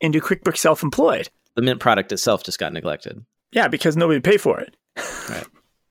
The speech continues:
Speaker 2: Oh, man.
Speaker 1: Right, that, that self-employed, so they added enough features for a small business owner, self-employed, and they were, and a self-employed person's willing to pay ten bucks a month for that, but nobody was willing to pay ten bucks a month for Mint.
Speaker 2: That's funny.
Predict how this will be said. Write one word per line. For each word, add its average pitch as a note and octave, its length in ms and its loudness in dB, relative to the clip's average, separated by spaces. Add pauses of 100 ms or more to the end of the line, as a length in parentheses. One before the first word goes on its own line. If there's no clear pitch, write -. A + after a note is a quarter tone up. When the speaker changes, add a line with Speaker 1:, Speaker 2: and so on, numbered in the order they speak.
(840)
Speaker 2:
Oh, - 60 -4
man. G2+ 260 -2
Speaker 1:
Right, D3 180 0
that, F3+ 180 2
that D#3 180 0
self-employed, F3+ 680 4
so E3+ 120 -2
they D3+ 140 4
added D3+ 240 2
enough C#3 280 0
features - 440 -2
for C#3+ 140 -2
a A#2+ 40 0
small C#3 240 0
business G#3 280 0
owner, C#3+ 320 -2 (220)
self-employed, E3+ 640 2
and C#3+ 160 -2
they D3 200 2
were, C3+ 260 0 (140)
and C3+ 140 -4
a C3 40 -4
self-employed D3+ 460 0
person's D3 300 -2
willing C#3 160 0
to C#3 60 -4
pay B2+ 140 0
ten C3+ 220 -2
bucks B2+ 220 -2
a C#3+ 40 0
month A2+ 240 -4
for - 460 -4
that, D#3 320 0
but D3 100 -2
nobody F3 360 4
was C#3 100 0
willing D3+ 160 -2
to C#3+ 60 -6
pay C3+ 140 -2
ten - 200 -4
bucks C#3 220 -2
a - 20 -2
month C3+ 220 -6
for - 100 -6
Mint. F#3+ 260 -4 (420)
Speaker 2:
That's - 160 -12
funny. D2+ 240 -12